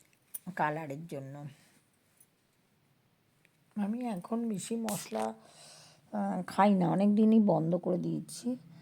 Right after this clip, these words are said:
কিন্তু, আহ, মাটন বা চিকেন হলে তখন তো একটু মশলা না দিলে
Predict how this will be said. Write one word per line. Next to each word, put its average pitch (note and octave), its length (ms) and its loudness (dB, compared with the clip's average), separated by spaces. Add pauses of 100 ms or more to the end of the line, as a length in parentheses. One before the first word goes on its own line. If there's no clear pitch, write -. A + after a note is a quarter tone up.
(340)
কিন্তু, A3 320 0 (220)
আহ, G3+ 960 -4
মাটন G#3+ 460 0
বা G#3+ 80 2
চিকেন G3+ 440 -4
হলে G3+ 240 -2
তখন G3+ 360 -6
তো A3+ 80 -6
একটু A3 380 -8
মশলা G3+ 460 -2
না F3 280 -2
দিলে G3 460 -4